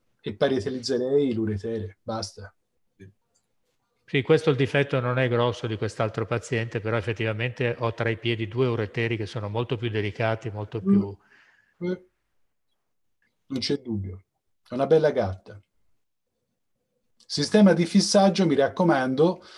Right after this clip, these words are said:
Speaker 1: eh, facendo delle micro incisioni cutanee con la lama dell'undici, del bisturi dell'undici, e metterei con il, eh, l'endo close prima i fili di sutura sulla protesi biologica e poi li passerei con l'endo close,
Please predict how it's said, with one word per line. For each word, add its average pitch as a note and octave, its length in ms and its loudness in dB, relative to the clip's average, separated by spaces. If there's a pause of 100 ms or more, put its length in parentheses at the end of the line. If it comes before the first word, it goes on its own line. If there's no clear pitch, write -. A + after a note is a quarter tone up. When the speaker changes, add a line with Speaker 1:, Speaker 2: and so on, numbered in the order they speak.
(1080)
Speaker 1:
eh, B2 360 -6
facendo D3 560 4
delle C3+ 260 2
micro E3 320 2
incisioni C3+ 560 -2
cutanee C3+ 500 0
con A#2 100 -2
la A#2+ 100 0
lama B2+ 280 -2
dell'undici, D3+ 1040 -2
del A2+ 200 -8
bisturi C3+ 360 -8
dell'undici, E3 800 -4
e E3+ 380 2 (240)
metterei C#3 640 2
con B2 560 -2
il, B2 400 -6
eh, G#2+ 560 -6 (520)
l'endo D#3+ 400 6
close E3 880 2 (200)
prima G3 240 6
i - 60 4
fili C#3 420 0
di A#2 120 -6
sutura A#2+ 680 -2
sulla A#2 380 -6
protesi A2+ 540 -2
biologica G#2+ 520 -4
e A#2+ 80 -8
poi E3+ 180 -2
li E3+ 100 0
passerei C#3 460 0
con C#3 180 0
l'endo A#2 340 -2
close, G#2+ 560 -4